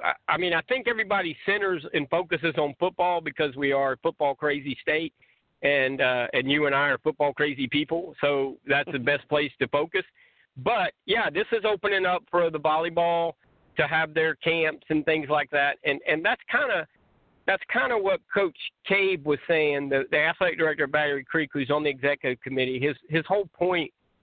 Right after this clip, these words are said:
in his talk was, if, if, let's get back to normalcy, and the way to do that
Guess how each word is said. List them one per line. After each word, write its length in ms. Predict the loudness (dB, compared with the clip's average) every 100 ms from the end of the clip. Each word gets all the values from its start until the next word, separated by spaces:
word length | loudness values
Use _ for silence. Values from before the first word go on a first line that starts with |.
| _ _ -2
in 140 | 0
his 280 | 0 0 0 -6 _ _ 0
talk 260 | 2 0 -2
was, 360 | 0 2 0 -4 -12 _ _ _ _ -2
if, 140 | -2 -2 _
if, 160 | -2 -2 -6 _ _ -2
let's 220 | -2 0 -2
get 200 | -2 0
back 220 | -2 0
to 100 | 0
normalcy, 680 | 2 2 0 -2 -2 -2 0
and 120 | 0
the 80 | 0
way 300 | 0 0 0
to 80 | -4
do 380 | -4 -2 -2 0
that 400 | 0 0 -2 -6